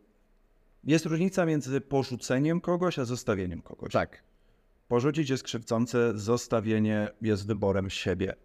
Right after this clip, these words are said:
Speaker 2: Tak.
Speaker 1: A czasami niektórych trzeba porzucić i zostawić, bo są dla nas toksyczni.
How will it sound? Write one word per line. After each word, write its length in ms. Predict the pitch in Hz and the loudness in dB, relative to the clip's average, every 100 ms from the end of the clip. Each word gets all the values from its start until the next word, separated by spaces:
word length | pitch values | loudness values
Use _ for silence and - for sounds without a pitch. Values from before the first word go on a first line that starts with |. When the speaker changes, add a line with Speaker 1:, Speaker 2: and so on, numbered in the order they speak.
| - | -6
Speaker 2:
Tak. 160 | 101 - _ _ _ _ _ | -4 -4 _ _ _ _ _
Speaker 1:
A 680 | - 110 110 110 113 113 110 110 _ - | -2 0 2 2 2 2 0 -4 _ -2
czasami 360 | 113 117 117 | 0 4 2
niektórych 320 | 117 113 107 | 2 0 -2
trzeba 200 | 110 110 | 0 0
porzucić 640 | 98 - 113 101 117 107 92 | 0 -2 -2 0 -2 -4 -8
i 200 | - 120 | -2 0
zostawić, 520 | 110 107 - 107 107 107 | 0 -2 0 2 2 0
bo 140 | 107 | -2
są 140 | - | -2
dla 140 | 107 101 | -2 -2
nas 140 | 101 | -2
toksyczni. 460 | - - 92 - | -8 -10 -10 -10